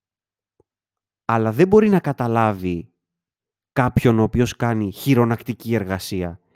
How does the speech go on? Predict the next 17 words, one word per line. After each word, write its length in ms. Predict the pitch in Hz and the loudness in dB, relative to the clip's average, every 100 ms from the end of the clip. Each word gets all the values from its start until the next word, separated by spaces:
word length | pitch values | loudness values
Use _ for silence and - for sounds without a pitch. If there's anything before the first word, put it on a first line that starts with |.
| - | -12
γιατί 340 | 95 110 127 | -4 -2 0
δεν 200 | 110 104 | 0 0
απέδωσε 720 | 101 110 107 98 95 87 80 - _ _ - | 0 2 2 0 -4 -8 -10 -16 _ _ -4
πάρα 320 | 104 98 85 | 0 0 -2
πολύ 460 | 92 85 82 80 _ _ _ _ - | -2 -2 -4 -8 _ _ _ _ -8
ή 100 | 104 | -2
γιατί 160 | 107 101 | 0 2
δεν 120 | 110 | 2
απέδωσε 400 | 98 107 107 101 | 2 0 0 -4
καλά 600 | - 87 87 85 90 _ _ _ _ _ _ | -4 -2 0 -2 -4 _ _ _ _ _ _
ή 80 | - | -4
γιατί 520 | 110 107 110 117 110 - | -2 -2 0 0 0 -2
αργεί 320 | 107 98 110 | -4 0 2
η 80 | 113 | 4
παραγωγή. 720 | 101 95 90 87 85 82 107 _ _ _ _ _ _ _ _ - | 2 2 0 -2 -4 -6 -10 _ _ _ _ _ _ _ _ -2
Τα 140 | 113 | 2
νούμερα 720 | 110 135 139 107 95 98 117 | 6 8 8 6 2 -2 -8